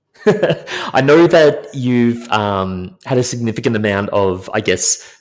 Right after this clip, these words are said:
public engagements and experiences, uh, albeit online or via, via Zoom or various podcasts and that. But how are you finding, um,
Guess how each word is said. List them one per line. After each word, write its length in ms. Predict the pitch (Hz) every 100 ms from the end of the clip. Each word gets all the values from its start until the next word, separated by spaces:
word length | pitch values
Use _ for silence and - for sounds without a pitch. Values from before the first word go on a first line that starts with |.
| _
public 280 | - 110 113
engagements 680 | 95 90 95 - 98 95
and 100 | 104
experiences, 600 | 95 - 95 95 107 95
uh, 180 | - 110 - -
albeit 520 | 117 107 98 92 -
online 640 | 113 104 98 92 147 233
or 220 | 214 104
via, 540 | 95 95 90 90 90 - - - _ 110
via 360 | 110 98 98
Zoom 420 | 95 120 117 117
or 80 | 107
various 320 | 92 95 95
podcasts 560 | - - 92 104 98 -
and 100 | 92
that. 160 | 92 -
But 140 | 160 - -
how 160 | - 135
are 60 |
you 160 | 147 143
finding, 580 | - 120 123 123 120 110
um, 580 | 101 98 98 95 104